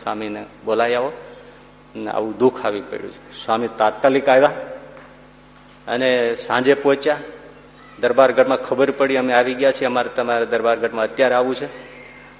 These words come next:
અભયસિંહજી બાપુ જઈને મોંઘીબાને વાત કરી, સ્વામી આવી ગયા છે અને કહે છે કે અમારે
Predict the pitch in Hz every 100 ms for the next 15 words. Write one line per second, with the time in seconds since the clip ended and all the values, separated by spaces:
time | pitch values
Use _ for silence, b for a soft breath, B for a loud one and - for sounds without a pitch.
0 | - - - 117 131 127 127 120 117 127
1 | 120 127 123 117 120 123 123 117 113 120
2 | 120 123 120 113 - 117 120 120 131 120
3 | 117 117 113 - 135 123 117 110 113 113
4 | 110 110